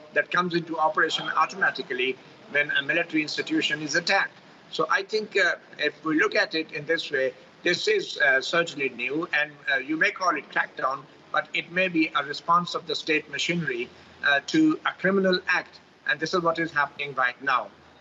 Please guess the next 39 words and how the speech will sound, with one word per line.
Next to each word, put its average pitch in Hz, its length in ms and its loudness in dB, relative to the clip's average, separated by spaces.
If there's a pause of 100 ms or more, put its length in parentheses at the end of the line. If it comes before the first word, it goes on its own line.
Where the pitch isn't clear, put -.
As 151 120 0
far 180 120 2
as 175 140 2
the 160 80 -10
political 214 420 0
engineering 156 720 2
you 151 200 0
are 143 200 2
hinting 170 420 0
to 139 300 2 (280)
is 143 120 -2
concerned, 143 540 0 (240)
I 170 140 0
think, 202 320 -4
uh, 143 260 4 (320)
it 170 160 -2
is, 151 380 -2
uh, 147 80 4
now 147 180 2
part 165 320 0
of 147 160 -8
Pakistan's 147 480 -2
political 143 400 -6
history 147 460 -8 (360)
and 143 160 0
constitutional 151 600 -6
history. 151 420 0
It 131 120 -6
has 165 240 0
been 196 120 0
happening, 190 400 0 (320)
and 156 180 0
it 156 140 -10
is 202 180 2
happening 139 520 -4
again. 127 340 0 (320)
But - 140 -20
this 196 240 2
time, 156 320 2